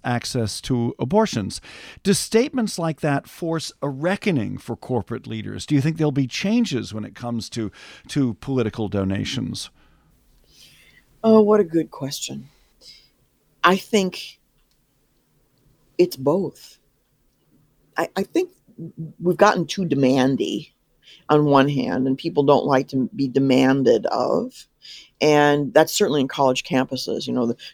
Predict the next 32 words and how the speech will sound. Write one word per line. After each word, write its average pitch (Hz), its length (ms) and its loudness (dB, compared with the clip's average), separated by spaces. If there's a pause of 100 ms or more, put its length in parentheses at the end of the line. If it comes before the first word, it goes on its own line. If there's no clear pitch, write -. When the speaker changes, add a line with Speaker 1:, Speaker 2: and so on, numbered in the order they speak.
Speaker 2:
we 147 60 6
have 131 100 6
our 127 100 2
list 135 260 0
of 123 120 -8
demands, 147 580 2
we 135 140 -4
have 123 140 -2
our 117 100 0
list 117 260 0
of 120 140 -4
whatever, 135 500 6
and, 117 160 0 (260)
and 151 120 2
everybody's 160 600 6
dealing 143 260 -2
with 127 140 -4
the, 127 260 -6
the 131 140 -6
lists 143 440 0
of 123 120 -10
demands. 131 520 -4 (540)
I, 185 240 4
I 196 120 4
think 262 200 -2 (200)
we, 185 240 -6 (100)
one, 143 420 2
we 170 140 -4
need 165 160 -6
to 160 80 -10
be 160 100 -10
careful 160 640 0